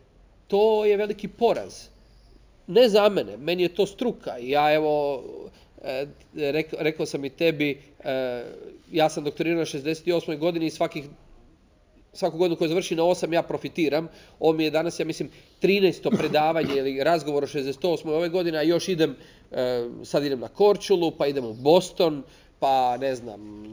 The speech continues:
po-, putujem po svijetu, jer sam povjesničar. Ali to da su ljudi od, dakle, security-a u dućanu do prodavača na benzinskoj pumpi, političara, da su svi opsjednuti prošlošću,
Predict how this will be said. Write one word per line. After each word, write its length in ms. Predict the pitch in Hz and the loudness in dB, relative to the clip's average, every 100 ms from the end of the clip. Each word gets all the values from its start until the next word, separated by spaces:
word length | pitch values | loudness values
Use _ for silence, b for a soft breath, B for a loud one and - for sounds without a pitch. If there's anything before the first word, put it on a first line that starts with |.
| 117 - | -18 -6
po-, 80 | 160 | -6
putujem 380 | - 214 370 - | 0 4 4 2
po 80 | 170 | -2
svijetu, 440 | - 180 196 220 B B - _ | 0 0 4 2 B B -20 _
jer 160 | 208 196 | 4 4
sam 140 | 220 | 2
povjesničar. 560 | 196 233 104 - 98 107 - _ _ _ _ _ _ _ - | 2 2 0 -12 -18 -18 -20 _ _ _ _ _ _ _ -2
Ali 240 | 131 131 - | -2 -2 2
to 300 | 262 262 - | 6 6 4
da 80 | 170 | -4
su 140 | 170 | -4
ljudi 420 | 202 269 190 165 - - - _ _ _ - | -2 0 0 0 -4 -18 -20 _ _ _ 2
od, 300 | 180 151 180 - _ | 2 2 -6 -18 _
dakle, 460 | 165 160 175 151 139 - | -4 0 2 2 0 -4
security-a 720 | - 175 - 262 202 - 175 | -6 -4 0 0 0 0 0
u 100 | 156 | 0
dućanu 600 | 151 - 185 196 226 131 107 b - | -4 -6 -4 -4 -4 -6 -10 b -8
do 280 | 151 170 160 185 | 2 4 4 2
prodavača 440 | 165 160 202 208 | -2 -2 -2 -4
na 60 | 160 | -2
benzinskoj 420 | 185 202 - 170 | 0 0 0 -2
pumpi, 560 | - 254 131 - 127 b b - | 0 0 0 -4 -14 b b 0
političara, 760 | 190 202 247 - - 151 151 | 2 4 0 -4 -6 -4 -4
da 80 | 143 | -6
su 140 | - | -10
svi 380 | - - 262 240 165 | -12 -6 -4 -2 0
opsjednuti 580 | 220 - 180 147 - | -2 0 -2 -2 -10
prošlošću, 680 | 131 - 233 - - - 190 | -8 -2 -2 -2 -14 -12 -10